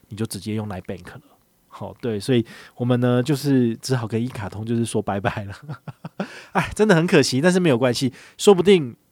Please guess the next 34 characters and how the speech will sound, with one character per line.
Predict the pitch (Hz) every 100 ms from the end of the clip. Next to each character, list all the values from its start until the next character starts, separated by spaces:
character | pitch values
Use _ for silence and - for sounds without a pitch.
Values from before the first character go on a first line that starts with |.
| _
这 | -
个 | 147 123 110
Line | 131 143
Pay | 151
Money， | 143 143 127 92
好， | - 104 87
就 | 131
是 | 113 127 110
一 | -
卡 | 98
通 | 90 113 117 135 _ _ _
这 | -
个 | 123
东 | 113 110
西 | -
呢， | 107
它 | 107 117
将 | 131 123
来 | 92 90 - _
会 | - 151
跟 | 131 123 117 120 135
联 | 104
邦 | 113 120
银 | 113
行 | 95 95
做 | 131
更 | 113 113
深 | - 101
入 | 107
的 | 95
合 | - -
作。 | - 101
毕 | -
竟 | 123 123